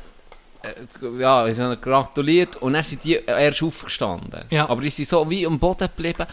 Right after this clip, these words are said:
Speaker 1: Aber die sind vorher eben nicht der gewesen, die sind wie hergesäckelt.
Speaker 2: Ja, es, es,
Speaker 1: Warum
Speaker 2: äh,
Speaker 1: macht man das?
Speaker 2: jetzt im Schlussgang sind viele um, sag mal, Ring um gelegen. Zum Beispiel F-,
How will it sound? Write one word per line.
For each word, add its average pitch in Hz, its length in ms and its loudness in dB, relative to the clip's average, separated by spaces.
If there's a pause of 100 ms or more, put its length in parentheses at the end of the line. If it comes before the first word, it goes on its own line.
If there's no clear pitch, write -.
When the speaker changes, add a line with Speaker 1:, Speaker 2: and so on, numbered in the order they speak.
(200)
Speaker 1:
Aber - 180 2
die 208 120 0
sind 208 180 4
vorher 226 340 6
eben 185 200 6
nicht 226 220 4
der 190 140 2
gewesen, - 320 0
die 180 120 -2
sind 180 160 2
wie 190 120 6
hergesäckelt. 190 880 0 (300)
Speaker 2:
Ja, 165 380 8
es, - 180 2
es, 156 280 4
Speaker 1:
Warum 180 220 8
Speaker 2:
äh, - 20 8
Speaker 1:
macht 160 340 6
man 175 160 4
das? 151 120 6
Speaker 2:
jetzt - 160 4
im 190 80 6
Schlussgang 208 580 6
sind 185 200 2
viele 185 460 4 (140)
um, 180 440 4 (120)
sag 165 300 4
mal, 180 200 4
Ring 170 220 4
um 170 260 4 (160)
gelegen. 147 520 2 (460)
Zum 151 160 -4
Beispiel 151 420 0
F-, - 180 -4